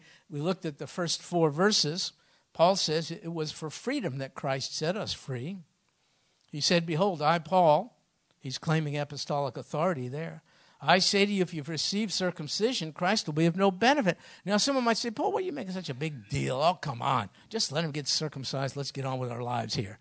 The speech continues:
No, Paul says, "If you do this, then you are devaluing the sufficiency of Christ's atonement.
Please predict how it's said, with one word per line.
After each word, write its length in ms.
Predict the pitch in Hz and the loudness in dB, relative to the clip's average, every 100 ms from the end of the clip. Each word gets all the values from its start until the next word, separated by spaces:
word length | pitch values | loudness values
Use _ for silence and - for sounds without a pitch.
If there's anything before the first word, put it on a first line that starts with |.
| _ | _
No, 280 | 226 151 - - - - - | -2 -2 -4 -18 -20 -20 -4
Paul 240 | 143 107 | -2 -2
says, 380 | - 120 104 - _ _ | -2 -6 -10 -20 _ _
"If 160 | 160 240 | -10 -4
you 140 | 349 | -4
do 200 | 254 233 | -2 -2
this, 500 | 165 143 104 - - - _ _ _ _ _ _ - | 2 2 0 -8 -12 -18 _ _ _ _ _ _ -8
then 120 | 147 | -2
you 140 | 190 | 2
are 80 | 170 | 2
devaluing 720 | 151 139 185 202 165 135 139 | 0 2 4 6 4 0 -4
the 100 | 127 | -6
sufficiency 680 | 120 139 - 190 - 151 147 | -8 -8 -2 0 0 -2 -2
of 140 | 131 | -6
Christ's 480 | - 156 147 - - | -4 -2 0 -2 -6
atonement. 560 | 123 - 127 110 107 | -6 -6 -6 -6 -12